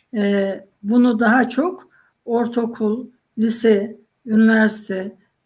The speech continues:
doktora düzeyinde, yüksek lisans doktora düzeyinde veririz de ilkokul düzeyinde, e, gene çevresindekilere sorabilirler.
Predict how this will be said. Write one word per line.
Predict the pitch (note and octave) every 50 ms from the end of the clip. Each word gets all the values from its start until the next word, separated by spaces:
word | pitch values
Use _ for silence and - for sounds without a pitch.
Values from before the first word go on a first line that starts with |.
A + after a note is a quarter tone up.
| _ -
doktora | A3 A3 A3 A3 G#3+ A3 G#3+ G#3+ G#3+ G3+ G#3+
düzeyinde, | F#3+ F3 F3 - G3 F#3+ F#3+ F#3+ F#3 G3
yüksek | F#3 F#3 G3 G3 - - - G3 F#3 - -
lisans | F3+ - - G3 G3 F3+ - -
doktora | G3 F#3+ - - G3+ G3 G3 F3+
düzeyinde | F#3 F3+ F3+ - G3 F#3 F#3+ F#3 F#3 F#3 F3+ F3+ F#3 - - _ _ _ _ _ _ -
veririz | F#3+ G3+ G#3 B3 C#4 E4+ F4+ E4+ - C#4+
de | G#3+ F3+ - - _ _ _ _ _ -
ilkokul | B3 A#3+ A#3 - B3+ B3+ B3+ - C#4+ C4+ B3 G#3+
düzeyinde, | G3+ G#3+ G3 - - G#3+ G#3 G#3 G#3 G#3 G#3+ G#3+ C#4 E4+ F4+ F4+ - - - - _ _ _ _ _ -
e, | A#3 G#3+ G#3 G3+ G3+ G3 G3+ G3 G3+ _ _ _ _ _ _ _ _ _ _ _ _ _ - G3+
gene | - B3+ C4 C4+ C#4 C#4+ C#4 C#4+ C#4+ C#4 - -
çevresindekilere | - - B3+ B3+ C4 C4+ C4+ C4 C4+ C#4 C4+ C4+ C#4 C4 C4 C#4 C4+ C4+ C#4 C#4 C4
sorabilirler. | - - C4+ C4 C4 C4 B3 C4 B3+ B3+ C4 A#3+ A3+ G#3 F#3+ F#3